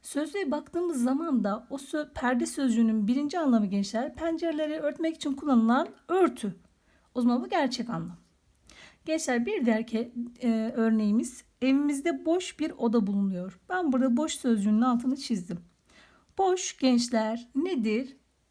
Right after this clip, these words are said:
Altında, üstünde, içinde hiçbir şey olmaması değil mi? Şimdi gençler sözlüğe baktığım zaman boşun birinci anlamı içinde hiçbir şey bulunmayan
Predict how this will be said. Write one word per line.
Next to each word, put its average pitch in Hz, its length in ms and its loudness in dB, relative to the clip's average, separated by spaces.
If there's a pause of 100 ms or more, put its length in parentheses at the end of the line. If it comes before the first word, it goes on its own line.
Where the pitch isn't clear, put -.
(140)
Altında, 240 520 0
üstünde, 233 440 0
içinde 254 320 2
hiçbir 262 400 -2
şey 285 420 -2 (180)
olmaması 226 720 2
değil 381 260 -6
mi? - 160 -10 (480)
Şimdi 392 160 -12
gençler 381 260 0
sözlüğe 277 520 0
baktığım 330 360 -4
zaman 247 220 4
boşun 269 280 0
birinci 277 340 2
anlamı 220 340 2
içinde 277 360 -2
hiçbir 294 360 -4
şey 320 360 -2
bulunmayan 269 800 2